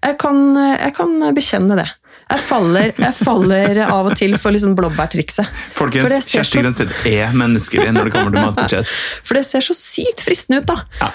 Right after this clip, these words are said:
Speaker 1: Og det, det er særlig på den butikken som ligger rett i nærheten her. Der har de skjønt meg, da. Der har de skjønt at når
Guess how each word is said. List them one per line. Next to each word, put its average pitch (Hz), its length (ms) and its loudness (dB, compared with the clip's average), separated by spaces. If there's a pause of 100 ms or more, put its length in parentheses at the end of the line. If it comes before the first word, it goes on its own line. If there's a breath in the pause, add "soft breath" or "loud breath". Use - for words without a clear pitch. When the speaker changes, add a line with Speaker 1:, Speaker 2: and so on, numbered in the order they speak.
(100)
Speaker 1:
Og - 40 2
det, 240 200 0
det 240 100 2
er 254 160 -2
særlig 196 240 2
på 208 80 0
den 196 340 2
butikken 185 440 -2
som 202 120 0
ligger 185 220 2
rett 185 240 -2
i 196 80 0
nærheten 170 400 0
her. 262 220 2 (340 loud breath)
Der 208 160 0
har 185 100 2
de 175 60 0
skjønt - 680 -2
meg, 175 260 0
da. 160 60 -6 (440 loud breath)
Der 185 100 -2
har 196 60 2
de 196 60 0
skjønt 170 320 -2
at 190 100 -2
når 190 80 0